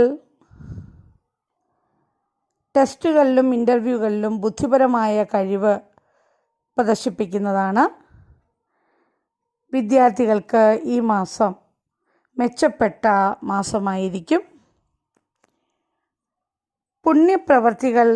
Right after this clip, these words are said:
ദാനധർമാദികൾ എന്നിവയൊക്കെ നിർവഹിക്കുവാൻ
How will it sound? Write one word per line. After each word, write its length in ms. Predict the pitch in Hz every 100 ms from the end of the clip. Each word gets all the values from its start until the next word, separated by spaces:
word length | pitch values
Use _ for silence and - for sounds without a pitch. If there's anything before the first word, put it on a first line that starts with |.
| 269 _ -
ദാനധർമാദികൾ 960 | 240 247 285 262 226 226 226 220 226 214
എന്നിവയൊക്കെ 680 | 202 214 214 185 - 214 202 - _ _ _ _ _ 226
നിർവഹിക്കുവാൻ 880 | 233 233 277 226 170 202 202 196